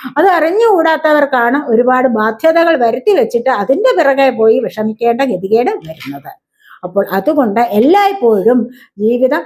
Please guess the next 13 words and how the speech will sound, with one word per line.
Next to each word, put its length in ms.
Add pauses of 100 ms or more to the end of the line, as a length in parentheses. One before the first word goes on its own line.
ബാലൻസ് 640
ചെയ്ത് 280
കൊണ്ടുപോകാൻ 840
ശ്രമിക്കണം. 800 (800)
ഉം, 220
ഇവിടെ 300
love, 320
deep 280
affection 460 (140)
and 120 (120)
caring. 320
ഇവിടെ 180
നിങ്ങളിലേക്ക് 580